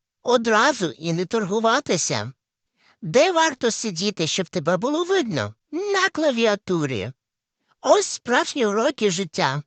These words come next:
Вітаю себе з цим важливим днем. Фінансова аналітика. Дев'яносто днів до Нового року.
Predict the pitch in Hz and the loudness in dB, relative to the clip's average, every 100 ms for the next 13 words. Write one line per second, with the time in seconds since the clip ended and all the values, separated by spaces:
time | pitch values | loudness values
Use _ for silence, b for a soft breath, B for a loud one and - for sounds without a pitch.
0 | _ 214 196 226 302 294 311 208 - 202 | _ -4 -2 -2 2 4 4 2 -2 -4
1 | 175 285 370 - 440 320 202 185 233 285 | 0 0 -2 0 0 0 0 -2 -2 -2
2 | 254 175 139 156 143 135 - _ _ _ | -2 -6 -4 -2 -2 -2 -8 _ _ _
3 | _ _ b b - 277 302 370 - 277 | _ _ b b -2 2 2 2 -2 0
4 | 208 185 226 214 180 143 139 - 110 135 | 0 2 2 2 0 -2 -6 -2 -4 -4
5 | _ _ _ 151 196 226 285 294 - 233 | _ _ _ -2 0 2 2 0 -4 -6
6 | 294 403 370 208 175 208 226 254 214 226 | -2 0 0 0 0 0 0 0 2 2
7 | 180 156 - 107 | 2 0 -4 -6